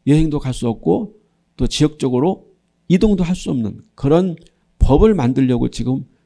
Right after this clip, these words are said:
세계가 움직이고 있습니다. 변이 바이러스와 백신의 위험성은 항상 도사리고 있어요.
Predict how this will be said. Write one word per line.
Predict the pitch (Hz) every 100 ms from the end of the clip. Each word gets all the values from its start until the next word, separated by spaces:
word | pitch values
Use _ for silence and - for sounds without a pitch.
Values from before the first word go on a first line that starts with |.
| _ - -
세계가 | - 175 147 131
움직이고 | 107 120 - 117
있습니다. | - - - 151 135 _ _ _ _ _ _ _ _ _ _ _ _ -
변이 | 165 233 220
바이러스와 | 175 175 170 165 151 151
백신의 | 147 185 175 214 214 -
위험성은 | 156 165 160 160 151 208 240 -
항상 | - 254 247 220 233 240 226 - _ -
도사리고 | - - 202 190 190
있어요. | 165 - -